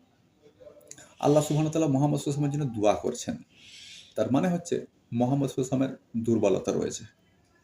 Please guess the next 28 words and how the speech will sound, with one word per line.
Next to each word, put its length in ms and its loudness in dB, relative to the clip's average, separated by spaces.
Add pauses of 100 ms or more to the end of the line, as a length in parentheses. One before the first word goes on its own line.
(420)
দোয়া 280 6
তার 240 2
জন্যই 260 -2
করতে 300 -4
হয় 200 -4 (240)
যার 200 0
দুর্বলতা 560 0
থাকে। 320 -6 (1080)
যেমন 420 2
আমরা 560 6
একে 200 2
অপরের 240 2
জন্য 160 0
দোয়া 180 2
করি, 220 -6
কারণ 200 -2
আমাদের 260 -4
দুর্বলতা 500 2
রয়েছে, 360 -4
দোয়ার 220 4 (100)
প্রয়োজনীয়তা 320 2
রয়েছে। 300 -6 (680)
আল্লাহর 320 2
দোয়ার 280 0
প্রয়োজনীয়তা 340 4
নেই। 220 0 (760)
প্রশ্ন 240 0
হবে, 100 0